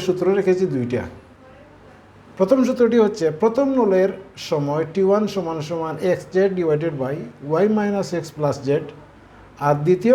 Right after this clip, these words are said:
নলের সময় টি টু সমান সমান এক্স জেড divided by x minus y।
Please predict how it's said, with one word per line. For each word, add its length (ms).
নলের 280
সময় 280
টি 140
টু 60
সমান 300
সমান 260
এক্স 220
জেড 220
divided 360
by 80
x 20
minus 260
y। 40